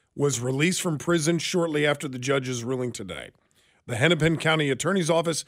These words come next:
said it agreed with defense lawyers that admitting the shaky evidence violated his constitutional rights during his two thousand five trial for the killing of Randy Shearer, fifty-five,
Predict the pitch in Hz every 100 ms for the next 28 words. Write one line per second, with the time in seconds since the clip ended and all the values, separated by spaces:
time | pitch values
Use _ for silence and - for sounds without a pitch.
0 | - _ - 175 151 139 117 139 165 202
1 | 185 147 131 - 170 165 170 147 113 95
2 | 101 - _ _ 127 135 135 120 139 170
3 | 196 180 139 - 165 185 175 143 143 147
4 | 131 90 85 104 165 175 175 175 156 151
5 | - - 170 160 156 120 151 - 151 123
6 | 113 82 69 - _ _ _ - 143 143
7 | 131 120 - 175 170 147 160 139 147 143
8 | 139 127 - 127 87 58 - _ _ _
9 | - - - 160 160 156 104 73 - -
10 | 131 156 151 - 151 87 65 - 156 -
11 | 147 143 101 71